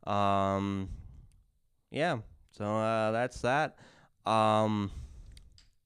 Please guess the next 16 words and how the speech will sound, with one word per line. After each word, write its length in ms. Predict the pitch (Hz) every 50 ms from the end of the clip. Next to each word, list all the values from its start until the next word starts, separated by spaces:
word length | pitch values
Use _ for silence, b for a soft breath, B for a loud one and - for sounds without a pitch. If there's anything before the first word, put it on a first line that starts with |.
| _ _ _ _ _ _ _ _ _ _ _ _ _ _ _ _ _ _ _ _ _ _ _ _ _
but 120 | - 143 147
yeah, 400 | 147 143 143 135 127 113 104 - - - - _ _ _ _ _ _ _ _ _
especially 480 | - - - 175 185 - - 196 185 175
how 600 | 156 156 143 143 143 147 151 147 147 143 - - - _ _ _ _ _
well 600 | - 110 117 120 120 120 120 123 127 127 123 - - - _ _
Allen 340 | - 104 107 110 113 113 113
played, 380 | 110 - 107 107 107 110 110 107
even 200 | 104 101 107 107
though 140 | 107 107 107
he 100 | 104 110
only 220 | 104 104 104 104
got 200 | 104 104 95 98
sh-, 220 | - - - - - -
six 360 | - - - - 123 110 - -
shots 400 | - - 101 104 104 - - 117
on. 340 | 107 113 113 120 123 120